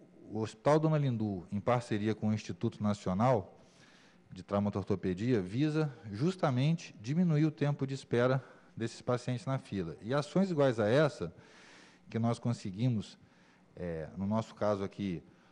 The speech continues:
um aumento de dez por cento da produção do hospital no mês,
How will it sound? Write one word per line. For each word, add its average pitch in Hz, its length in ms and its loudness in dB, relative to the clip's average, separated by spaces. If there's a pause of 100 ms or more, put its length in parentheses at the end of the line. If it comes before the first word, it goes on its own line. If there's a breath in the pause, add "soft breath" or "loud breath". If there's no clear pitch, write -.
(140 loud breath)
um 107 100 -2
aumento 113 360 0
de 104 80 -6
dez 139 280 2
por 120 220 -6
cento 113 240 -2
da 107 80 -2
produção 104 560 -2
do 101 80 0
hospital 95 600 0 (180)
no 87 100 -4
mês, 107 480 -2